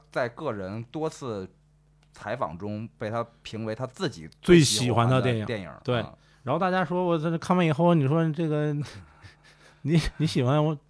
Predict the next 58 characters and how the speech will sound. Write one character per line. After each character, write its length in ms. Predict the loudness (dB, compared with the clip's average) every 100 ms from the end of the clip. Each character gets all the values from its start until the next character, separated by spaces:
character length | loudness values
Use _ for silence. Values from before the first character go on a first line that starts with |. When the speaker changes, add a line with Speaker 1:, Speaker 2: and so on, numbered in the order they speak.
| -20 -16 -16 -14 -14 -14 -6
Speaker 2:
也 100 | -2
不 100 | -2
成 280 | 0 0 2
啊， 60 |
这 100 | 4
电 100 | 4
影。 280 | 2 0 -2 -6 -16 _
Speaker 1:
<laughs> 480 | _ -20 -20 -20 -10
呃， 180 | -4
Speaker 2:
对 80 | -2
吧？ 80 | 0
Speaker 1:
但 140 | 0 0
豆 140 | 0
瓣 140 | 2
评 220 | 0 -4 -6
分 140 | -4
儿 140 | -4 -4
我 80 | -6
记 220 | -6 -6
得 320 | -6 -8 -10 -6
Speaker 2:
嗯。 240 | -4 -4
Speaker 1:
好 100 | -6
像 100 | -10
在 60 | -12
七 180 | -12 -6
点 160 | -4
五 140 | -4 -6
左 160 | -8
右 180 | -6 -8
吧。 100 | -8 -12
Speaker 2:
还 120 | -4 -2
可 220 | 0 0
以。 140 | -2
Speaker 1:
啊， 240 | -6 -12 -12 -14
还 140 | -14
可 160 | -12 -14
以。 120 | -16 _ -20 -20 _ _ _ -8
嗯。 240 | -6 -6 -10 -4
Speaker 2:
之 100 | 4
前 100 | 6
有 100 | 6
评 160 | 6
论 140 | 4 4
说， 140 | 2
其 200 | 0 0
实 200 | 4 4
那 120 | 4
个 200 | 2 2
大 280 | 2 2 2
智 200 | 2 0
老 260 | 2 0 -4
和 240 | -6 -4
《柔 180 | -2 0
道 120 | 0
龙 120 | 0
虎 140 | -2 -4
榜》 240 | -4 -4
是， 420 | -8 -4 -2 0